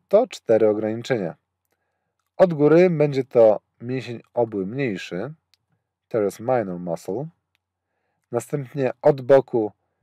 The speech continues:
szyjka chirurgiczna kości ramiennej, surgical neck of humerus, później od dołu mięsień obły większy, teres major muscle i wreszcie od strony przyśrodkowej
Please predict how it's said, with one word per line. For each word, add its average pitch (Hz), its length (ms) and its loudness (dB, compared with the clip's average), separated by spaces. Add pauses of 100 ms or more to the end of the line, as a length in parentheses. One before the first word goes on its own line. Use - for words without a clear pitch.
(120)
szyjka 139 440 -4
chirurgiczna 147 880 -4
kości 120 340 -6
ramiennej, 95 580 -8 (720)
surgical 110 840 0
neck 131 240 -2
of - 220 -18
humerus, 113 680 -6 (1500)
później 190 440 6
od 160 220 6
dołu 143 360 8 (320)
mięsień 143 500 -6
obły 123 260 0
większy, 143 460 0 (520)
teres 101 360 -2
major 120 400 -2
muscle 90 480 -4 (1040)
i 180 140 0
wreszcie 156 460 2
od 117 120 -6
strony 113 340 -4
przyśrodkowej 120 880 0